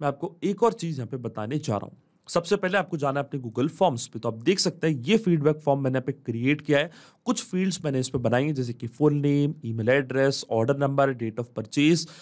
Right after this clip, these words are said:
और फीडबैक टाइप। मतलब जो भी कस्टमर आपको फीडबैक प्रोवाइड करेंगे, तो उसका टाइप क्या है, वो कंप्लेन करना चाहते हैं, आपको कोई सजेशन देना चाहते हैं, प्रेज करना चाहते हैं या इंक्वायरी है उनकी कुछ, और इसके बाद आता है उनका मेन फीडबैक।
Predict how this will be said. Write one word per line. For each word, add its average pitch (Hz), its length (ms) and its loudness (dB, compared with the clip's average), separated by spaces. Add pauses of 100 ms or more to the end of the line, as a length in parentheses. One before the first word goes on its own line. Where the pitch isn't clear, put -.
(160)
और 190 100 4
फीडबैक 151 480 -6
टाइप। 151 220 -2
मतलब 143 180 -4
जो 175 140 0
भी 240 80 -2
कस्टमर 185 460 -2
आपको 156 300 -4
फीडबैक 160 440 0
प्रोवाइड 147 340 2
करेंगे, 147 320 2
तो 156 80 -2
उसका 160 200 0
टाइप 156 400 0
क्या 127 100 -4
है, 117 60 -6
वो 120 80 -8
कंप्लेन 131 460 -4
करना 151 220 2
चाहते 147 300 -2
हैं, 156 180 -4 (280)
आपको 156 220 -2
कोई 185 120 -4
सजेशन 190 440 0
देना 156 200 0
चाहते 143 320 -2
हैं, 143 80 -4
प्रेज 190 400 2
करना 151 220 0
चाहते 131 280 -2
हैं 170 60 2
या 190 60 4
इंक्वायरी 123 400 2
है 123 60 4
उनकी 110 200 -2
कुछ, 113 320 -8
और 127 140 4
इसके - 220 -6
बाद 120 220 0
आता 120 160 -2
है 131 60 -2
उनका 131 200 -2
मेन 135 320 -4
फीडबैक। 104 540 -6